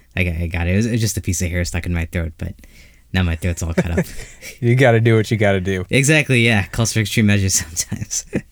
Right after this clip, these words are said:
Speaker 2: For some reason, I feel like this is not the first time your fake break had something to do with performing a tracheotomy on yourself.
Speaker 1: <laughs>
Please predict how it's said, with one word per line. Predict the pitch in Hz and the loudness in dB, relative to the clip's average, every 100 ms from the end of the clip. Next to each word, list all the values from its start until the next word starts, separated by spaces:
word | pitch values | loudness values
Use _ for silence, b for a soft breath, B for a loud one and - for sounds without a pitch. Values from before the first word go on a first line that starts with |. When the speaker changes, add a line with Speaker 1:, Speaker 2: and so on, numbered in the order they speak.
| - | -10
Speaker 2:
For | 123 151 | 0 0
some | - - 247 254 | 0 0 2 2
reason, | 240 220 220 | 2 2 2
I | 156 | 2
feel | 135 165 | 0 2
like | 160 143 | 2 2
this | 135 123 | 0 2
is | 127 | 2
not | 123 120 131 | 4 2 0
the | 120 | -6
first | 117 120 113 - | -2 2 2 0
time | 120 110 104 101 113 _ - | 0 2 2 0 -4 _ -6
your | 113 104 101 98 | -2 2 2 -2
fake | - 110 101 - | -2 -2 -2 0
break | 104 101 | 0 2
had | 101 98 | 0 -2
something | 104 98 101 | -4 -4 -4
to | 98 | -4
do | 95 95 | -2 -2
with | 95 98 - _ _ _ _ | -2 -4 -8 _ _ _ _
performing | 107 - 101 98 95 | -6 -4 -4 -2 -4
a | |
tracheotomy | - 95 - 92 87 87 90 | -4 -6 -4 -6 -4 -6 0
on | |
yourself. | - 104 - - - | 0 0 -2 -4 -2
Speaker 1:
<laughs> | - | 0